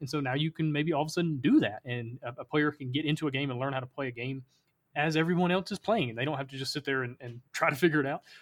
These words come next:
Uh, you can also ask questions in the rule book, you know, directly on your phone or on your device, and not tip your hand as far as, like, what strategy you're going to use to, in, for the next turn, right? 'Cause I've been in a situation where it's like, "Well,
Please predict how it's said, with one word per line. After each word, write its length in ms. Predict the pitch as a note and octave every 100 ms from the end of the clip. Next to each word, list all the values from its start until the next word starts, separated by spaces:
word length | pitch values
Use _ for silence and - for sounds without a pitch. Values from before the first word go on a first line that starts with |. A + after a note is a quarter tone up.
| -
Uh, 120 | D#3+
you 240 | G3+ A#3 A3
can 120 | A#3
also 560 | D#4+ F4 G3 F#3+ G3 G#3+ _
ask 200 | F#3 G#3+
questions 380 | - A#3 A#3 F#3
in 60 | F3
the 80 | D3+
rule 160 | B3+
book, 280 | D3+ E3 - - _ _ _
you 100 | -
know, 140 | D3 D#3+ -
directly 400 | D#3+ F#3+ F3+ F3
on 320 | D3+ F3 E3
your 140 | C#3+
phone 280 | C3+ D3 E3
or 100 | D3+
on 100 | C#3+
your 100 | C#3+
device, 440 | A2+ D3+ C#3+ - - _ _ _ -
and 220 | E3 D#3+
not 300 | F#3+ B3 -
tip 220 | A#3+ B3+
your 120 | F3
hand 380 | - A3+ E3+ F3+
as 140 | E3+
far 180 | - G3
as, 80 | F3+
like, 160 | D#3+ -
what 140 | A3
strategy 500 | - - A3 F#3+ C#3
you're 280 | E3 F3+ D#3+
going 240 | E3+ G3
to 60 | F3
use 340 | D#3+ C4 C3
to, 100 | B3+
in, 280 | G#3+ D#3+ D#3
for 100 | F#3
the 80 | F3
next 200 | F#3 -
turn, 280 | G#3 G#3 A2
right? 280 | B2+ D#3+
'Cause 180 | - C#3
I've 200 | E3+ D#3
been 100 | E3
in 40 | D#3
a 40 |
situation 440 | C3+ C#3 C#3+ D3+ D3
where 60 |
it's 100 | C3+
like, 180 | C3+ A#2+
"Well, 260 | C#3 E3